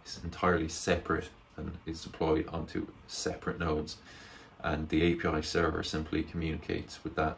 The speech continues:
separate machine. It requires twice as many nodes, um, in this scenario to set up a H A cluster. So we're obviously gonna need our three control plane nodes, but we're also gonna need our three etcd nodes.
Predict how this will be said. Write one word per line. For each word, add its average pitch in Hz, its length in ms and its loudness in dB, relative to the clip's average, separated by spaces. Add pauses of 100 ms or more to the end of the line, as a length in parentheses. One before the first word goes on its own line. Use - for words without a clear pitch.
separate - 560 0
machine. 80 500 0 (640)
It 87 60 0
requires 104 500 6
twice - 480 10
as 87 160 2
many 92 460 6 (340)
nodes, 92 720 4 (420)
um, 80 320 -4
in 85 140 -2
this 82 180 2
scenario 82 440 0
to - 60 -8
set 82 240 0
up 76 120 -2
a 80 160 -2
H 80 200 0
A - 120 2
cluster. 90 680 4 (2000)
So 87 240 4
we're 85 180 4
obviously 87 320 2
gonna 80 240 2
need 82 220 2
our 80 120 4
three 80 320 2
control 82 320 0
plane 82 260 -2
nodes, 80 460 0 (360)
but 76 100 2
we're 85 160 4
also 82 340 0
gonna 78 220 -2
need 80 220 2
our 76 80 6
three 80 420 0 (180)
etcd 85 420 -2
nodes. 90 360 4